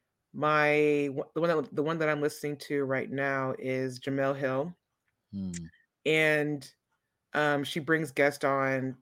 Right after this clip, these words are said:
Speaker 1: to talk about their, which are mostly celebrities or well-known peop-, people, to talk about their trajectory and just some
Speaker 2: Hmm.
Speaker 1: things that are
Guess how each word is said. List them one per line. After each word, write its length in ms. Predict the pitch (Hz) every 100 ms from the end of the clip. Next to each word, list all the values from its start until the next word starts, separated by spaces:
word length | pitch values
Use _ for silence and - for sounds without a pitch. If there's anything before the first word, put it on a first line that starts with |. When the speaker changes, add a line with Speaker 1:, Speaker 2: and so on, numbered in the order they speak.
| -
Speaker 1:
to 520 | 147 139 135 131 127
talk 280 | 131 139 139
about 480 | 131 127 131 135 -
their, 440 | 135 135 135 - -
which 200 | 165 170
are 40 | 180
mostly 280 | 180 196 180
celebrities 500 | 156 151 143 143 135
or 80 |
well-known 400 | 131 139 135 135
peop-, 260 | 131 131 123 _ -
people, 440 | 139 135 127 127 - - _ _
to 80 | -
talk 220 | 139 151
about 300 | 143 135 131
their 100 | 143
trajectory 760 | 139 156 131 131 131 127 127 127
and 200 | 123 127
just 180 | 131 -
some 100 | 135
Speaker 2:
Hmm. 60 | 127
Speaker 1:
things 220 | 135 127
that 100 | 127
are 180 | 131